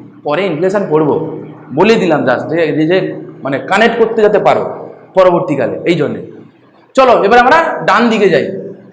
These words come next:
আচ্ছা, যদি ডান দিকে, যদি ডান দিকে যাই, তাহলে কি ঘটনা ঘটবে? ধরে নাও এরকম একটা জায়গায় মার্কেট চলে এসছে, ধরে নাও, ঠিক আছে, হাইপোথেটিক্যাল সিচুয়েশন এগুলো, হ্যাঁ, এরকম হতেই হবে এমন কোনো মানে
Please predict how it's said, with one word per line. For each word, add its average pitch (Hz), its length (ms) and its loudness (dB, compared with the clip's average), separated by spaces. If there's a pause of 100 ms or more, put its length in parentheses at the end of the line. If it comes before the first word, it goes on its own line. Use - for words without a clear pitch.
(580)
আচ্ছা, 254 160 -4
যদি 294 220 2
ডান 240 400 2
দিকে, 302 220 2
যদি 262 160 0
ডান 233 320 2
দিকে 285 200 4
যাই, 196 300 2
তাহলে 247 180 2
কি 254 180 2
ঘটনা 233 300 0
ঘটবে? 220 260 -2 (960)
ধরে 262 160 4
নাও 349 100 2
এরকম 277 300 4
একটা 262 180 2
জায়গায় 226 300 4
মার্কেট 208 300 0
চলে 143 180 -4
এসছে, - 240 -12 (1200)
ধরে 220 100 6
নাও, 139 240 -2 (460)
ঠিক 262 120 2
আছে, 240 100 6
হাইপোথেটিক্যাল 247 680 2
সিচুয়েশন 214 420 2
এগুলো, 220 220 2 (480)
হ্যাঁ, 202 100 0
এরকম 208 240 4
হতেই 214 260 2
হবে 233 140 6
এমন 208 240 0
কোনো 214 400 -2
মানে 175 160 -6